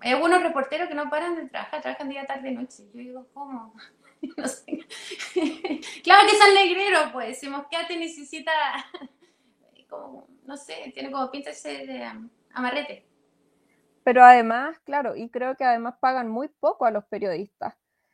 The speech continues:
Speaker 2: Y yo creo que
Speaker 1: Siempre.
Speaker 2: los periodistas se mantienen ahí porque precisamente después,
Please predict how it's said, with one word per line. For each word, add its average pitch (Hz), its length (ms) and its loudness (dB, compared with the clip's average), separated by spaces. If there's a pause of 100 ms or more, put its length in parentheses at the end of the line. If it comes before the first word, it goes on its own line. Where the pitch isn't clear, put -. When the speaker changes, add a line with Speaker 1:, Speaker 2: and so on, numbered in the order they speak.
(180)
Speaker 2:
Y 220 180 -8
yo 240 60 0
creo 269 160 2
que 254 160 -2
Speaker 1:
Siempre. - 20 -4
Speaker 2:
los 240 120 -2
periodistas 262 1040 0
se 262 80 -4
mantienen 247 600 -6
ahí 254 240 -6
porque 262 440 -6
precisamente 262 880 -2
después, 240 720 2